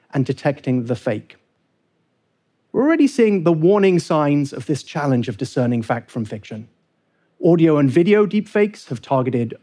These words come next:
politicians, major political leaders in the E U, Turkey and Mexico, and U S mayoral candidates. Political ads are incorporating footage of events that never happened,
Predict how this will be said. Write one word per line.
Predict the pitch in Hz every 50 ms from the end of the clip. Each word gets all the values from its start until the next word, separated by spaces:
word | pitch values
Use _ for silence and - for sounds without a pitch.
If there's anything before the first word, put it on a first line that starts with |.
| _
politicians, | - - 147 139 139 131 - 170 165 - - 214 202 190 - - _
major | - 131 127 127 143 147 135 139
political | 117 104 127 120 110 117 - 117
leaders | 117 117 120 117 117 127 131 131
in | - - 131 120
the | 117 113 117 139
E | 131
U, | 127 120 123 127 135 147 156 - - _ _ _ _
Turkey | - - 139 131 - - 156
and | 139 135 120
Mexico, | 117 117 - - - 107 - 131 127 131 131 - _ _ _ _ _
and | - 139 135
U | 143 151
S | 143 131 -
mayoral | - 131 120 120 117 117 113 110
candidates. | 104 - 113 104 104 104 101 - - - - - _ _ _ _ _ _ _ _ _ _ _ _ _ _
Political | - 143 143 143 131 143 139
ads | 131 143 139 127
are | 151 135
incorporating | 131 127 - 156 143 - 160 135 135 139 143
footage | - - 156 147 151 127
of | 147 131
events | 131 110 143 127 143 - -
that | - 180 160 151
never | 151 147 135 151
happened, | 123 - 131 117 104 - 120 113 113 117